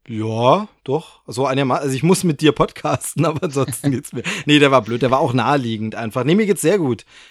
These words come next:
Äh, ich, ich hab einen, einen Film zweimal gesehen und bin total im Hype. Wollte ich euch auch gleich danach fragen.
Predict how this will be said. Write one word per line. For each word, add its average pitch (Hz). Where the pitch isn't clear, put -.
Äh, 127
ich, 135
ich 151
hab 147
einen, 160
einen 156
Film 185
zweimal 180
gesehen 165
und 156
bin 156
total 147
im 135
Hype. 127
Wollte 127
ich 147
euch 139
auch 139
gleich 135
danach 110
fragen. 98